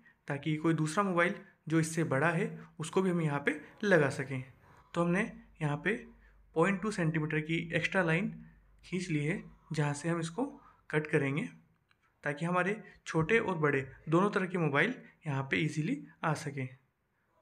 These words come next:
तो हम यहाँ पीवीसी पाइप की शीट को ईजीली कट कर लेते हैं मार्क करके। तो जिसे आप कटर से मार्क करेंगे, उसके बाद आप इसको ईजीली ब्रेक कर सकते हैं। तो देखिए,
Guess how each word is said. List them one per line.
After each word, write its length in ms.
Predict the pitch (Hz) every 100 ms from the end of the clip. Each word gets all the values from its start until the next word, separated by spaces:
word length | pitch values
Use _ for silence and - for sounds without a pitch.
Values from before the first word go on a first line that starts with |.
| -
तो 60 | 156
हम 140 | 156
यहाँ 520 | 156 160 170 - - 160
पीवीसी 260 | 151 160
पाइप 240 | 196 185 185
की 60 | 180
शीट 240 | 170 165
को 260 | - 262 - - 160
ईजीली 460 | 139 151 240 - - - -
कट 240 | 185 175
कर 120 | 175 175
लेते 280 | 151 -
हैं 460 | 143 233 - - _ _ _ _ 139
मार्क 220 | 131 -
करके। 240 | 143 - - - - _ _ _ _ _ _ _ _ _ _ -
तो 60 |
जिसे 260 | 135 147 202
आप 140 | 190
कटर 160 | 180 170
से 160 | 165 165
मार्क 240 | 156 165
करेंगे, 360 | 160 156 220 - -
उसके 180 | 165 -
बाद 140 | 175 175
आप 100 | 175
इसको 340 | - 254 254 - -
ईजीली 280 | 156 151 190
ब्रेक 340 | 151 160 -
कर 80 | 160
सकते 360 | 156 151 - 147
हैं। 440 | 208 - - - _ _ _
तो 100 | -
देखिए, 320 | 151 - 247